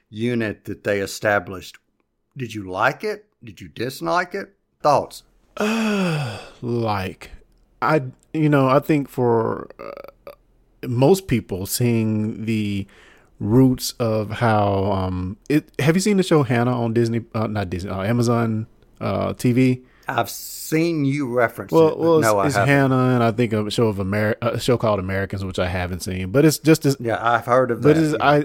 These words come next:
Speaker 2: i-, idea of, uh, Russian infiltration into American society for some spy stuff. You know, <laughs> that's the basic
Speaker 1: Mm-hmm.
Speaker 2: gist of it. And I did enjoy seeing that Natasha and her family was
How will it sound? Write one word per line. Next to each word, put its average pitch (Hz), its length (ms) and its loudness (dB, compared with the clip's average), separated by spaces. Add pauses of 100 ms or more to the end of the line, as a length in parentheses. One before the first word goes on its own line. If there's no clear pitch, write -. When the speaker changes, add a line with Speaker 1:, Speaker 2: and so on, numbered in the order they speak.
(120)
Speaker 2:
i-, 120 40 0 (100)
idea 135 320 2
of, 113 800 0
uh, 98 580 -4
Russian 113 500 -2
infiltration 107 840 -2
into 104 460 -2
American 101 440 -2
society 98 680 -2
for 101 300 -4
some 95 240 -6
spy 87 320 -6
stuff. - 480 -10
You 190 80 -4
know, 208 80 2 (140)
<laughs> - 120 -20
that's 131 380 2
the 120 80 -2
basic 107 300 4
Speaker 1:
Mm-hmm. 120 80 -4
Speaker 2:
gist 101 280 -8
of 87 140 -8
it. 92 160 -10 (500)
And 156 160 2
I 151 120 4
did 151 440 6
enjoy 120 480 4
seeing 117 600 2
that 107 340 0
Natasha 113 680 0
and 110 140 0
her 117 180 2
family 117 500 2
was 113 340 0